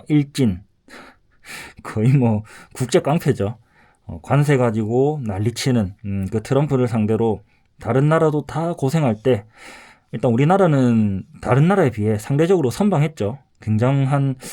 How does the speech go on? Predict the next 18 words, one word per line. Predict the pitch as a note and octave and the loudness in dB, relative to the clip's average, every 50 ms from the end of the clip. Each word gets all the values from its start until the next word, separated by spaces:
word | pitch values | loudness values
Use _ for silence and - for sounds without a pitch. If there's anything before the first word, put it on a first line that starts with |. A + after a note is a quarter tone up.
| - - - - - | -16 -16 -18 -16 -10
어, | - G#2+ | -10 -8
성과를 | G2+ - C#3 B2+ D#3+ C#3+ B2+ G2+ | -4 -2 0 0 0 0 0 -2
얻고 | F2+ E2 - B2+ C#3+ | -2 0 0 0 0
있죠. | C#3 - G#2 F#2 G2+ - - _ _ _ _ - | 0 0 -6 -8 -8 -8 -14 _ _ _ _ -10
음, | - F#2 F2+ F2 F2 E2+ G#2 | -8 -8 -6 -8 -8 -8 -4
그런 | - A#2+ C3 C3+ | 0 0 2 2
점에서 | C#3 C3 A#2 A2+ G#2+ G#2 A2+ A2 G#2 F#2 - _ _ - - - - _ _ - | 2 2 2 0 0 0 0 -2 -2 -4 -6 _ _ -20 -20 -20 -20 _ _ -10
진짜 | G#2 G#2 G2+ G2 | -8 -4 -2 0
윤석열이 | A2+ C3+ C#3+ D3 C#3+ D#3+ D#3+ D#3+ D#3+ D#3+ D#3 D3 C3 C3 C#3 C#3 C#3 - - _ - | 2 4 4 4 4 2 2 2 2 2 2 2 2 0 0 -2 -4 -8 -14 _ -12
대통령이었다면, | - - - - D3 C#3+ D3 C#3 A#2+ G#2+ - - G#2+ A2 A2+ G#2 F2 D#2 _ _ _ _ _ _ _ _ _ _ _ _ _ _ _ _ _ _ | -12 -6 0 2 2 4 4 4 2 2 0 -2 -2 0 0 -2 -4 -6 _ _ _ _ _ _ _ _ _ _ _ _ _ _ _ _ _ _
와, | - - - - - - - - - - | -12 -10 -8 -8 -10 -10 -12 -14 -16 -12
진짜 | - A2+ G#2+ G#2+ - | -8 -6 -6 -4 -4
아찔하지 | B2 - - E3+ F3+ F3 - G#2+ | -4 -2 -2 0 0 0 0 -2
않습니까? | F#2+ - A2 A2 G#2+ G#2+ - F#2+ F2+ - - _ _ _ _ _ _ _ - | -4 -2 -2 -2 -2 -2 -4 -8 -8 -8 -14 _ _ _ _ _ _ _ -10
어, | G2 G2 G2+ G2+ G2 G2 G2 | -8 -6 -6 -4 -4 -4 -2
물론 | A2 B2 B2 C3 B2+ B2+ B2 A#2+ A2 G#2+ G#2+ - - - - - - _ | 0 2 2 4 4 4 4 2 0 -4 -8 -18 -20 -20 -20 -20 -16 _
이거에 | - D3+ D#3 F3 E3 D3 | -2 0 4 4 4 4
대해서 | A#2 A2+ A2 A2 G#2+ B2 B2+ A#2+ G2 E2+ | 4 2 0 0 0 0 0 0 0 -4